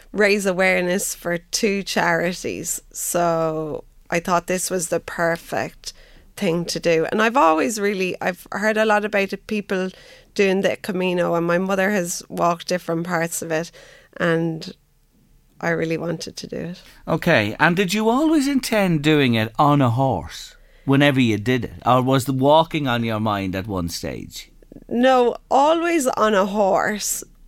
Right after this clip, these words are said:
Speaker 1: Maybe not always side saddle, but definitely always on a horse.
Speaker 2: Why wouldn't you just throw your leg over and do it, <laughs> you know, the easy way, Susan?
Speaker 1: Because I think that when I'm going to raise money for a charity,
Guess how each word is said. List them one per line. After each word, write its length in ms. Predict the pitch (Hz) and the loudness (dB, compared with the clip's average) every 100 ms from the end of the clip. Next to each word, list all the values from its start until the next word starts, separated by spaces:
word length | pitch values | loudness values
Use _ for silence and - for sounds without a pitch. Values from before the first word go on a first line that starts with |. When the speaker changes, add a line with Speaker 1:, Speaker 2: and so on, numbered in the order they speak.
| - - | -18 -10
Speaker 1:
Maybe 440 | 180 220 240 269 | 0 2 2 2
not 200 | 226 208 | 2 2
always 460 | 202 196 185 185 175 | 4 2 0 -2 -2
side 340 | - 196 185 | -2 0 -2
saddle, 520 | - - 127 - 175 - | -4 -4 -2 -2 -6 -6
but 180 | 175 - | -8 -2
definitely 640 | 190 185 180 175 147 175 | 0 0 -2 -2 -2 -2
always 340 | 160 170 175 180 | -2 -4 -6 -6
on 100 | 156 | -4
a 60 | |
horse. 400 | 165 - 196 - - | -4 -6 -6 -10 -4
Speaker 2:
Why 260 | - 370 349 | 2 4 6
wouldn't 280 | 269 175 | 4 4
you 80 | 160 | 2
just 260 | 123 143 - | 2 2 2
throw 220 | 160 156 | 4 6
your 220 | 147 135 | 6 4
leg 300 | 131 139 135 143 | 2 2 4 4
over 400 | 147 156 127 123 | 6 4 4 2
and 200 | 131 135 | 2 4
do 200 | 165 151 | 6 6
it, 180 | 143 - - | 4 -2 -10
<laughs> 120 | - | -2
you 100 | - 202 | 2 4
know, 140 | 202 - 214 - | 4 2 -2 -2
the 140 | 185 | -8
easy 560 | 185 220 269 226 190 160 | -4 2 4 4 4 2
way, 440 | 147 101 85 104 | 2 0 -2 -4
Susan? 480 | - 143 117 151 214 - - - - - - | 0 0 2 2 -2 -8 -20 -20 -20 -4 2
Speaker 1:
Because 560 | 370 - 339 311 302 - | 2 2 4 4 2 -4
I 160 | 226 269 | -4 -4
think 320 | 294 262 277 | 0 -2 0
that 180 | 226 - | -4 0
when 220 | 208 208 | 0 2
I'm 260 | 196 208 202 | 0 -2 2
going 280 | 226 247 | 2 2
to 120 | 220 208 | 0 0
raise 320 | 196 190 196 | 0 -2 -4
money 280 | 190 175 180 | -4 -4 -6
for 180 | - | -6
a 60 | 160 | -6
charity, 720 | - 180 170 170 175 151 139 | -2 -2 -2 -4 -6 -6 -8